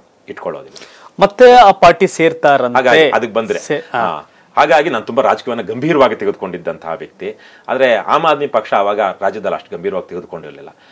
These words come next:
Speaker 1: ಹಾಗಾಗಿನೇ ನಾವು ಎಸ್ ಆರ್ ಹಿರೇಮಠು, ಪುಟ್ಟಣ್ಣಯ್ಯ, ಇವ್ರ ಜೊತೆ ಎಲ್ಲ ಸೇರಿ ಈ ಜೆ ಸಿ ಬಿಗೆ ಪರ್ಯಾಯವನ್ನ, ಒಂದು ಮನಸ್ಥಿತಿಯನ್ನ ಕಟ್ಟೋಣ ಅಂತೇಳಿ ಆಗ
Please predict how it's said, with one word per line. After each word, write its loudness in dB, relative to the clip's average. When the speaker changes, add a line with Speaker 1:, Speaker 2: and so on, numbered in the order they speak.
Speaker 1:
ಹಾಗಾಗಿನೇ 0
ನಾವು -2
ಎಸ್ -6
ಆರ್ -4
ಹಿರೇಮಠು, -12
ಪುಟ್ಟಣ್ಣಯ್ಯ, -4
ಇವ್ರ -6
ಜೊತೆ -8
ಎಲ್ಲ -6
ಸೇರಿ -6
ಈ -8
ಜೆ 2
ಸಿ -2
ಬಿಗೆ -2
ಪರ್ಯಾಯವನ್ನ, 0
ಒಂದು -6
ಮನಸ್ಥಿತಿಯನ್ನ -4
ಕಟ್ಟೋಣ -4
ಅಂತೇಳಿ -6
ಆಗ 0